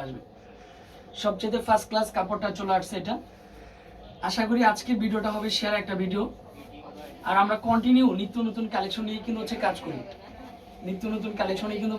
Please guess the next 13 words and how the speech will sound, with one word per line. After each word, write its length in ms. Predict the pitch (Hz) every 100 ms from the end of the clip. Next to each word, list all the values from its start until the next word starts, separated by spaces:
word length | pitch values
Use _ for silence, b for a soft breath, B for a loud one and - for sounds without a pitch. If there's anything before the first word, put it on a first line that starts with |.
| 208
প্রত্যেকটা 460 | 208 - 214 226 208
ভিডিওতে, 360 | 180 208 202 214 214 202
প্রত্যেকটা 380 | 190 202 185 180
লাইভে 220 | 160 160 180
আমরা 140 | 175 180
দেখাই। 240 | 180 226 370 - B B B -
যারা 160 | 180 185 - -
YouTube-এর 320 | 220 226 226 220
ফ্যামিলি 240 | 220 208 208
মেম্বার 220 | 202 214 208
রয়েছেন 260 | 208 262 269 -
সবাইকে 360 | 208 202 202 214
বলবো 200 | 214 208